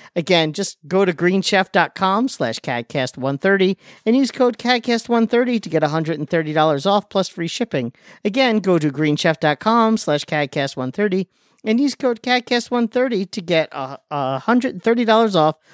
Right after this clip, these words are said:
plus free shipping. Green Chef, the number one meal kit for eating well. This show is also sponsored by BetterHelp Online Therapy. Life can be overwhelming, and many people are burned out without even knowing it.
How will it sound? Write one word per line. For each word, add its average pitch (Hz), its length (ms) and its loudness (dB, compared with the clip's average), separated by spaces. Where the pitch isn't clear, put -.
plus 147 180 -2
free 160 240 -4
shipping. 156 480 -2
Green 135 260 -2
Chef, 214 400 0
the 147 220 -4
number 147 260 0
one 170 220 2
meal 226 220 2
kit 170 340 -2
for - 220 -6
eating 139 420 -2
well. 165 480 0
This 196 120 2
show 226 240 2
is 202 100 0
also 247 440 0
sponsored 156 500 -2
by 165 280 2
BetterHelp 160 760 0
Online 135 380 -2
Therapy. 214 560 -4
Life 233 220 0
can 285 160 -2
be 285 160 2
overwhelming, 143 760 0
and 143 200 -2
many 208 220 4
people 147 340 -6
are 123 60 -2
burned 165 360 -2
out 120 180 -2
without 143 240 0
even 156 220 0
knowing 175 340 2
it. - 240 -12